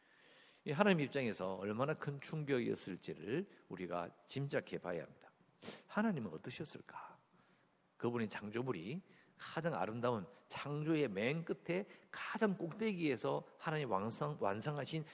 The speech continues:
그 창조물이 스스로를 그리고 친족을 파괴하는, 에, 그런 것을 보셨을 때 그 하나님의 감정, "네가 무엇을 하였느냐?"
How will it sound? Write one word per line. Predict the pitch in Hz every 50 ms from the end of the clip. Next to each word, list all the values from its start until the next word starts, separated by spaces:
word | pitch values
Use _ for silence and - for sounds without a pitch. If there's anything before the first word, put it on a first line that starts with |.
| - -
그 | - - 185 220 196
창조물이 | - - - 120 120 117 123 139 156 165 165 127 95 101 107 101 85 - - - - - - - - - - _ _ _
스스로를 | - - 160 147 - 226 196 160 120 95 85 85 - - - - - _ _ - - - -
그리고 | - 123 120 123 139 143 131 -
친족을 | - - 202 262 254 247 196 185 139 139 135 123
파괴하는, | - - - - - 117 120 135 143 143 135 147 151 120 98 78 - - - - - - - - -
에, | 98 95 95
그런 | 95 101 101 101
것을 | 98 92 - -
보셨을 | - - 95 92 104 90 - 82 80
때 | - - - - - - - - -
그 | - 113
하나님의 | 95 110 101 95 101 90 85
감정, | - 82 76 78 82 - - - - - _ _ - - _ _ _ _ _ _ _ _
"네가 | 110 110 107 110 123
무엇을 | 117 110 139 170 - - 214
하였느냐?" | 196 170 151 139 123 107 98 95 80